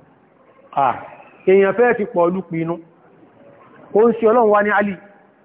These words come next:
Gbé owó, a lè wá gbé owó tó tówó. Máa lọ sí ọ̀dọ̀ ọba ní Jẹ̀dímà báyìí, nínú yàyà lámlám, máa lọ sọ́dọ̀ wọn. Àwọn tó kù ń bẹ̀, tí wọ́n jẹ́ obìnrin wọn jẹ́ nǹkankan, àtàwọn èèyàn iná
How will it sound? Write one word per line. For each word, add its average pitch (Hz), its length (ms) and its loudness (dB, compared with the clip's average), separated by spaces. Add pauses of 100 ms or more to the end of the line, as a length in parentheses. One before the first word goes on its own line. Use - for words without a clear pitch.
(1040)
Gbé 160 160 0
owó, 185 220 6 (1040)
a 202 80 -2
lè 202 60 2
wá 170 180 2
gbé 165 180 -4
owó 170 100 2
tó 175 120 0
tówó. 175 340 0 (840)
Máa 233 480 2
lọ 226 240 0
sí 226 160 -6
ọ̀dọ̀ 233 220 2
ọba 175 180 0
ní 214 140 -2
Jẹ̀dímà 208 440 0
báyìí, 190 180 2 (720)
nínú 226 160 0
yàyà 180 280 0
lámlám, 185 320 -2 (720)
máa 190 120 -2
lọ 165 60 0
sọ́dọ̀ 190 260 2
wọn. 147 120 -6 (640)
Àwọn 247 320 2
tó 302 180 0
kù 302 200 0
ń 202 220 2
bẹ̀, 220 160 2 (100)
tí - 140 -6
wọ́n 254 140 -2
jẹ́ 240 140 0
obìnrin 196 220 0
wọn 196 100 -2
jẹ́ 240 100 0
nǹkankan, 160 400 -6 (720)
àtàwọn 220 500 2
èèyàn 190 320 2
iná 254 160 2